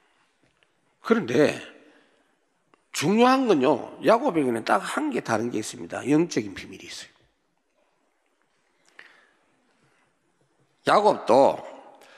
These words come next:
체질은 형하고 똑같아요.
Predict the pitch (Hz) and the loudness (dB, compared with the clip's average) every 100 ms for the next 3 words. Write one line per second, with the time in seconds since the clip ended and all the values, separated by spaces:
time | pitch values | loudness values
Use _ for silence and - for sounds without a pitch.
0 | _ _ _ _ - 196 202 190 123 90 | _ _ _ _ 0 0 2 2 2 -4
1 | 127 127 151 170 110 - - - _ _ | -6 -2 0 0 -4 -10 -20 -20 _ _
2 | _ - 147 147 - 156 | _ -12 -6 -4 -4 -12